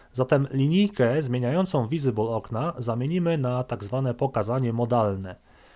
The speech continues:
Wystarczy nam w tym celu zapisać form dwa i zamiast visible true damy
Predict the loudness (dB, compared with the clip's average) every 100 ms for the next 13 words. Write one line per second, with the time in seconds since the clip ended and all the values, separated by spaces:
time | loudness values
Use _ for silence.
0 | _ -4 0 0 0 -2 -2 0 -2 2
1 | 2 2 0 0 -4 -4 -6 0 0 0
2 | -4 -2 0 0 -4 _ _ _ -12 -4
3 | 0 0 -2 -6 -10 -12 -4 -4 -2 -2
4 | -4 -2 -2 0 0 0 0 -2 -4